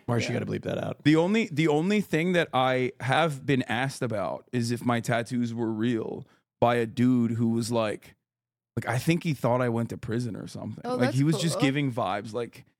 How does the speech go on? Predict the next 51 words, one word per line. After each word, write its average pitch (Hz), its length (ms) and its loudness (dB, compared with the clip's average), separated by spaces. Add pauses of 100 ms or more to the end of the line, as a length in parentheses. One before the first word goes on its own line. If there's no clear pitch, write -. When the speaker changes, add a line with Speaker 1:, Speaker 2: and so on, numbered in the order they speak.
(240)
Speaker 3:
like, 110 200 -4
"Yo, 117 340 -8 (760)
those 110 200 0
are 98 160 -6 (280)
hard. 107 360 0 (220)
Like, - 300 -8
where'd 110 200 -6
you 120 80 0
get 113 240 -4
those? - 180 -16 (580)
San - 120 -6
Quentin?" 151 520 -4
Speaker 1:
You're 131 140 2
getting, 139 220 -2
you're 131 120 2
getting, 131 480 0
you're 135 180 2
getting, 160 340 0
you're 127 100 -6
getting 139 220 -4
Speaker 3:
Mm-hmm. 120 100 0
Speaker 1:
compliments - 400 -2
for - 220 -8
it. - 80 -4
Speaker 3:
Yeah, 98 100 0
Speaker 1:
I 160 80 6
Speaker 3:
that's - 40 2
Speaker 2:
Is 233 80 4
Speaker 1:
think - 120 4
Speaker 2:
that - 60 6
Speaker 1:
they - 80 6
Speaker 2:
what - 60 4
Speaker 1:
look - 80 4
Speaker 2:
you 214 100 -2
Speaker 1:
good. - 80 4
Speaker 2:
wanted 226 380 0
Speaker 3:
Yo, 131 100 2
Speaker 2:
from 113 100 -4
me? 117 60 -2
Speaker 3:
L 120 180 0
A, 113 160 -4
L 123 160 0
A 131 80 0
County, 127 540 2
like, 113 200 -6
what's 123 200 -2
up? 123 280 -2
Speaker 1:
Yeah. 139 600 2
Speaker 3:
What's 131 200 2
Speaker 1:
I - 40 4
think, 135 40 2